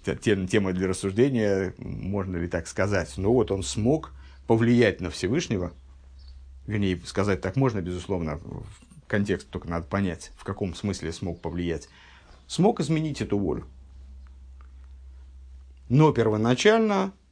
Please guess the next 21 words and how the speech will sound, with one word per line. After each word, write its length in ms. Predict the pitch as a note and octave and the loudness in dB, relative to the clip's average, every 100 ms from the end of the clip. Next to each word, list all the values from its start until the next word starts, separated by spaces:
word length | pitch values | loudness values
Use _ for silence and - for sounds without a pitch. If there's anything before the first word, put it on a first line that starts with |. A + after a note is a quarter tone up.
| - | 0
реакцией 540 | A2+ B2 - - G2 | 6 6 4 0 0
Всевышнего 540 | F2+ A2+ A2+ G2 F#2+ F#2 | 0 0 0 0 0 2
на 180 | G#2+ | 0
события, 440 | A2 G#2 A2 G2 F#2 | 0 0 0 0 -2
которые 360 | - F#2+ F#2+ | -2 0 0
произошли 520 | F2 F#2+ G2 F#2+ G#2+ F2+ | 0 0 0 0 -2 -2
вследствие 600 | - F2+ - E2+ E2+ E2 | 0 -2 -2 -4 -2 -4
деятельности 640 | - F#2 F2+ - D#2 E2+ | -4 -2 -2 -4 -6 -2
ра-, 240 | F2+ F#2 | 0 0
ра-, 380 | - F#2 F#2 G2 | 0 -2 0 2
разведчиков, 680 | G#2 D3+ G#3+ - E3+ C#3+ - - | 2 2 0 0 0 0 -4 0
была 240 | G#2+ D#3 | 4 4
такая. 520 | C#3 B2+ A2+ F2+ D2+ - _ _ _ _ _ _ _ _ _ _ - - | 4 4 4 4 -2 -12 _ _ _ _ _ _ _ _ _ _ -20 -18
Всевышний 400 | - B2+ B2 G#2+ | 0 4 4 2
сказал 360 | F#2 A2 G#2 F#2+ | 0 0 2 2
Мойше 280 | G2 F2+ D2+ | 0 0 0
Рабейну: 500 | E2+ C3+ F#3 F#3+ - | 2 2 2 0 2
«Акену 520 | A#2 A2+ D#3+ D#3 A#2 | 2 4 4 4 4
бадевер 600 | G2 F#2+ F#2+ D3 F#3+ F#3+ | 2 0 2 4 4 2
в 200 | A2 C3+ | 2 2
эришену 880 | E3+ B2+ A#2 A2 - C3 C#3+ C#3 C#3 | 2 2 0 0 -2 0 0 0 -2